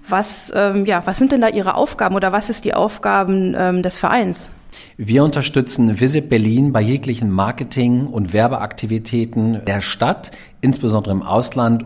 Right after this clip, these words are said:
Speaker 2: um Gäste, Touristen nach Berlin zu holen und somit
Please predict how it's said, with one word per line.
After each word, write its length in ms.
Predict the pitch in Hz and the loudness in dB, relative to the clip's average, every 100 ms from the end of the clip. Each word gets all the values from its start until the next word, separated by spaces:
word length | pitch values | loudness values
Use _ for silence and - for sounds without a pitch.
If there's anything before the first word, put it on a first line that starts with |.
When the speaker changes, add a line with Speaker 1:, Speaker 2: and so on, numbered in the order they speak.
| - | 0
Speaker 2:
um 380 | 131 127 127 - | 4 4 2 0
Gäste, 580 | 117 - - 113 113 113 | -2 -2 0 2 2 0
Touristen 640 | - 95 113 - 113 107 - - - | -4 -2 -2 -2 -2 -2 -4 -16 -4
nach 180 | 110 - | -4 -2
Berlin 340 | 104 104 139 | -2 2 2
zu 180 | 143 117 | 2 0
holen 340 | 117 117 123 123 - - | 2 4 2 -2 -10 -8
und 140 | 104 | -2
somit 440 | 110 107 107 - | 2 2 2 -4